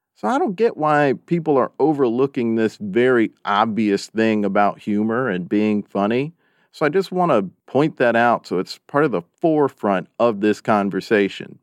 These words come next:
People are just trying to have fun with other people. They're not inherently trying to belittle other people. They're inherently trying to bring people together. That is what it is. Some people look at these instances as if everyone is complaining when it's not.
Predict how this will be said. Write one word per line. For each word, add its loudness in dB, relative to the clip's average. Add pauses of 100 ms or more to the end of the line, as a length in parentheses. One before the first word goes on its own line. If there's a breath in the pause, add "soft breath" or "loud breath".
People -4
are 2
just -4
trying -2
to -6
have -4
fun 0
with -2
other 0
people. -2
They're -2
not -4 (120)
inherently 0
trying -2
to -6
belittle -2
other -2
people. -6
They're 4
inherently -2
trying -2
to 0
bring -2
people -4
together. -2 (560)
That 2
is 0
what 0
it 2
is. -2 (140)
Some 0
people 0
look 0
at 4
these -2
instances 0 (100)
as 2
if 2 (220)
everyone 0
is 0
complaining 2
when 0
it's -4
not. 0